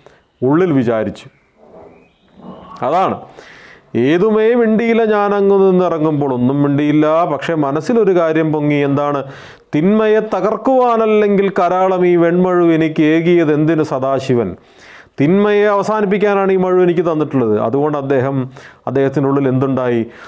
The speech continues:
"ഉത്കട ക്രോധം മാഹിഷ്മതിയാം നഗരത്തിൽ ഉൾപ്പുക്കു രാജന്യരോട് ഒറ്റയ്ക്ക് പോർ ചെയ്യുമ്പോൾ",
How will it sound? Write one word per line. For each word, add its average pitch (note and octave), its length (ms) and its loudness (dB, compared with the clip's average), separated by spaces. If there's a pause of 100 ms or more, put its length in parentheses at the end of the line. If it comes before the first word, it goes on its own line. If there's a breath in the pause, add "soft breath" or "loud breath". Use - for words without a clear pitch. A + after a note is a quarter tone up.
(240 loud breath)
"ഉത്കട F#3+ 500 0
ക്രോധം G3 880 -2
മാഹിഷ്മതിയാം G3 960 0
നഗരത്തിൽ G3 640 0
ഉൾപ്പുക്കു G3 480 0
രാജന്യരോട് G3 840 2
ഒറ്റയ്ക്ക് G3 460 -2
പോർ G3 300 0
ചെയ്യുമ്പോൾ", F3+ 960 2